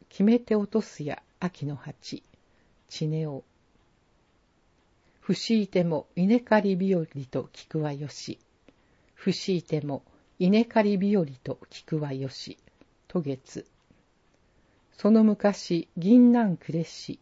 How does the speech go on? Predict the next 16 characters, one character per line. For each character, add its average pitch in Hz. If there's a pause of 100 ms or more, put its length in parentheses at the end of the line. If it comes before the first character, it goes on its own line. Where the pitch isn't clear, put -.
家 160
静 160
か。 - (880)
そ -
の 202
昔、 180
銀 240
杏 208
く -
れ 170
し、 - (160)
家 180
静 -
か。 - (460)
久 190
子。 -